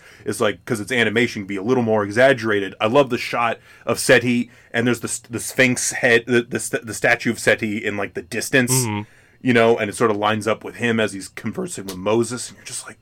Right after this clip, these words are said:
Speaker 1: "God damn, this is amazing."
Speaker 2: Like, you, like, like, you feel the power of the Pharaoh just from that one image.
Speaker 1: Right.
Speaker 2: Um, and, and even just, like, the way they, like,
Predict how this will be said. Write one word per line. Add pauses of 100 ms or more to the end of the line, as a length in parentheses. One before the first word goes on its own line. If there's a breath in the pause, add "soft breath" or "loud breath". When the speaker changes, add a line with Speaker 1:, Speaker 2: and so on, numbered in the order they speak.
Speaker 1:
"God (300)
damn,
this
is
amazing."
Speaker 2:
Like,
you,
like, (680)
like, (140)
you
feel
the
power (500)
of
the
Pharaoh
just
from
that
one (320)
image. (360 soft breath)
Speaker 1:
Right.
Speaker 2:
Um,
and, (120)
and
even
just,
like, (600 soft breath)
the
way
they,
like,